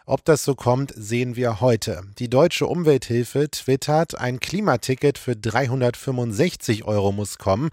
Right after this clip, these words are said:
also pro Jahr. Helen findet, dieser Vorschlag ist der einzige, den man noch als dauerhaften Nachfolger durchgehen lassen kann. Die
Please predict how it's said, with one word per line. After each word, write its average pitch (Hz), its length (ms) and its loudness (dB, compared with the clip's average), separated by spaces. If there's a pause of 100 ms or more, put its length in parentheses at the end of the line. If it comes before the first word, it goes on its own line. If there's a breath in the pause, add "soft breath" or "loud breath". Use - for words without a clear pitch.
(400 loud breath)
also 107 260 -4
pro 104 260 -8
Jahr. 95 380 -4 (140)
Helen 123 380 -4
findet, 160 440 0 (460 loud breath)
dieser 156 220 4
Vorschlag 143 580 2
ist - 200 -10
der 117 160 -2
einzige, 143 540 -2
den 127 180 -2
man 123 160 -2
noch 117 200 -4
als - 280 -10
dauerhaften 117 600 2
Nachfolger 110 580 -4
durchgehen 107 540 -6
lassen 101 380 -8
kann. 120 300 -2 (460 loud breath)
Die 135 240 -6